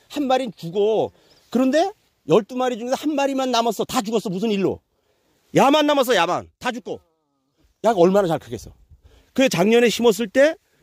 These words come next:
여기를 쳤으면 야가 큰다고. 예, 야가 커요. 근데 작년에 이걸 내두니까 어떤 현상이 일어나냐면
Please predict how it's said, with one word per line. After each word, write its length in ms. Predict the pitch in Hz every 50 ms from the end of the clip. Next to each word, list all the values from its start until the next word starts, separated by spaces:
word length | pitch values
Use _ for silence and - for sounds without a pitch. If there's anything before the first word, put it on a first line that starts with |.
| _ 104
여기를 420 | 110 131 175 208 208 262 262 262
쳤으면 540 | - - 226 - - 254 247 277 311 330 - - _ 131
야가 320 | 139 135 143 170 214 226
큰다고. 400 | - - 285 - - - - - - - - - - - - - - 131
예, 180 | 143 123 92 76 - - - - - - -
야가 240 | 143 156 170 202 -
커요. 340 | - - 180 156 110 87 - - - - - - - - - - -
근데 340 | - 233 254 254 269 190 - - - - - - - - - - - _ _
작년에 360 | - 180 196 240 254 262 262
이걸 140 | 247 240 226
내두니까 440 | 214 220 202 185 208 220 226 - 175
어떤 240 | 160 151 - 196 175
현상이 240 | 190 185 175 190 180
일어나냐면 460 | 170 170 165 170 170 170 175 147